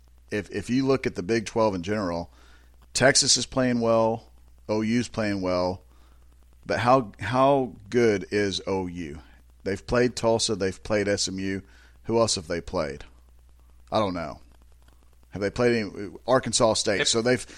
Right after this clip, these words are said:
Speaker 1: they've
Speaker 2: Yeah.
Speaker 1: played, they've played
Speaker 2: That's a
Speaker 1: three.
Speaker 2: bad team.
Speaker 1: Yeah, they've played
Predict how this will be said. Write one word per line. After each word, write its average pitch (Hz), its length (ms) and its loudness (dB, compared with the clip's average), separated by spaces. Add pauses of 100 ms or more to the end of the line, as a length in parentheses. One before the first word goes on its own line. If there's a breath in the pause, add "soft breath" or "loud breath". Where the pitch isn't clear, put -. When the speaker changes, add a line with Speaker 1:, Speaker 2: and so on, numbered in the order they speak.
(260 loud breath)
Speaker 1:
they've 127 200 4
Speaker 2:
Yeah. 123 80 0
Speaker 1:
played, 131 380 6
they've 117 220 0
played 123 320 4
Speaker 2:
That's 151 180 4
a 139 60 6
Speaker 1:
three. 135 200 4
Speaker 2:
bad 120 380 2
team. 113 460 -8
Speaker 1:
Yeah, 135 180 6
they've 120 240 2
played 110 400 2